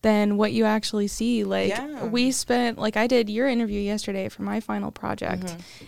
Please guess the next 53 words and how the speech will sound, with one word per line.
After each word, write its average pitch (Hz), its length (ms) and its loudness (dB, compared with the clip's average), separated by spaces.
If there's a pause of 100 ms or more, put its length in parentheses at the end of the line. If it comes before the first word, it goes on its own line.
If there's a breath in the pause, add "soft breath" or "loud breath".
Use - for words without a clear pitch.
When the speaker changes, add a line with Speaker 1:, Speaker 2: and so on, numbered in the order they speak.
(120)
Speaker 1:
and 214 280 0
we 233 140 2
spent 226 320 2
time, 214 280 -2
like, 202 180 -4
setting 208 300 -2
up - 100 -10
a 196 40 -8
fake 202 260 -6
studio 269 680 4
or 226 300 2 (200)
a 226 120 0
fake 220 240 -2
set 214 240 0
in 247 60 -2
the 226 60 0
background 226 460 2
Speaker 2:
Mm-hmm. 226 40 2
Speaker 1:
in 214 80 0
the 208 60 0
studio. 220 520 0
We 214 100 -2
set 208 160 -2
up 208 120 -6
the 208 100 -4
lighting 208 320 -2
for - 100 -8
you, 269 340 2
the 247 120 0
lighting 208 260 -2
for 202 160 -8
the 202 80 -6
studio, 233 640 -2 (460 loud breath)
uh, 208 180 0
set 208 240 0
up, 214 140 0
like, 202 180 -2
the - 80 -10
audio 220 480 2
and 214 140 -2
the 202 40 -6
cameras 208 420 -2
themselves 214 460 -2
and 233 140 2
stuff. 226 460 -2 (320 loud breath)
And 220 100 0
that 220 60 0
took 233 160 2
us, 220 100 4
what, 214 140 0
like, 220 180 0
an 214 140 -2
hour? 254 580 0